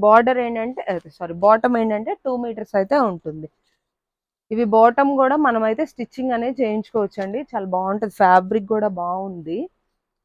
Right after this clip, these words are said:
కలర్స్ అన్నీ అయితే చాలా బాగున్నాయి. gold with ఈ రాణి పింక్, అట్లా మంచి డార్క్ కలర్స్ ఉన్నాయి. చాలా యూనిక్‌గా ఉన్నాయండి కలర్స్ కూడా. ఇది చూడండి, సీ గ్రీన్ with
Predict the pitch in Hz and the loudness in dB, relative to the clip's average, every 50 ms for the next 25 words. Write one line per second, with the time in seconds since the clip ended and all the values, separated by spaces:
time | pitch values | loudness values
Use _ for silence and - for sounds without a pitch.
0 | _ _ _ _ _ _ _ _ _ _ _ _ - 202 208 226 247 247 - 254 | _ _ _ _ _ _ _ _ _ _ _ _ -4 -2 2 2 2 2 0 -2
1 | 226 226 233 240 233 226 214 269 277 - - 254 214 202 202 220 240 240 214 208 | -2 0 -2 -2 -2 -2 -2 -2 -4 -2 -2 -4 -2 0 0 0 0 0 0 0
2 | 196 196 196 208 233 262 233 202 190 196 202 208 214 226 220 214 202 _ - 185 | -2 -2 -2 -4 -4 -4 -4 -2 -2 -2 -2 0 -2 -2 -2 -4 -6 _ -6 -8
3 | 170 165 - - - 208 190 185 185 180 180 185 185 190 196 196 190 - 196 190 | -8 -8 -8 -10 -6 -4 -4 -4 -4 -4 -6 -6 -4 -4 -4 -4 -2 -2 -2 -2
4 | 185 - 196 170 - - 185 185 185 185 208 208 - 247 202 196 185 180 185 196 | -2 -2 -2 -2 -2 -2 -2 -2 0 -2 -2 -2 -4 -2 0 2 2 2 2 0
5 | 196 - 233 220 220 220 214 - 220 202 196 208 233 _ _ - 240 247 247 247 | 0 2 2 2 2 2 0 -2 -6 -8 -8 -8 -12 _ _ -2 -2 -2 -2 -4
6 | 233 226 233 254 277 247 233 269 262 240 226 214 202 196 190 - - 180 180 185 | -4 -4 -6 -6 -6 -2 -2 0 0 0 -2 -4 -4 -6 -8 -6 -6 -4 -4 -2
7 | 202 214 - _ 202 196 180 165 160 180 220 277 - _ _ _ _ _ _ _ | -2 -4 -4 _ -6 -4 -4 -2 -4 -4 -6 -8 -10 _ _ _ _ _ _ _
8 | _ _ _ _ _ _ - 196 190 190 190 180 190 190 185 185 196 190 190 214 | _ _ _ _ _ _ -14 -12 -10 -10 -8 -8 -8 -8 -8 -8 -8 -10 -12 -12
9 | 262 277 _ _ _ _ - 214 214 196 185 208 220 233 226 214 196 175 _ | -14 -16 _ _ _ _ -8 -8 -6 -4 -4 -4 -4 -2 -2 -4 -6 -8 _